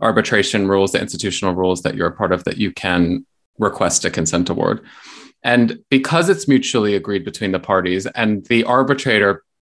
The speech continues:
just takes it as is, they don't change anything or, you know, have any input on that.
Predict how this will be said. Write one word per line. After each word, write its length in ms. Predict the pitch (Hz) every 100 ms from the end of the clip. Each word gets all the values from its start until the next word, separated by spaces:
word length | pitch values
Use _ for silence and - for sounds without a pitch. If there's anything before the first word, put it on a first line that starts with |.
| _ -
just 280 | 110 -
takes 360 | - 117 - -
it 120 | 101 78
as 240 | 101 95
is, 220 | 101 90
they 100 | 92
don't 180 | 98 95
change 260 | - 95 92
anything 480 | 92 90 95 90
or, 340 | 90 87 87 90 110
you 120 | 104
know, 260 | 82 - - -
have 200 | 107 101
any 180 | 95 87
input 280 | 92 - 90
on 160 | 85
that. 240 | 90 92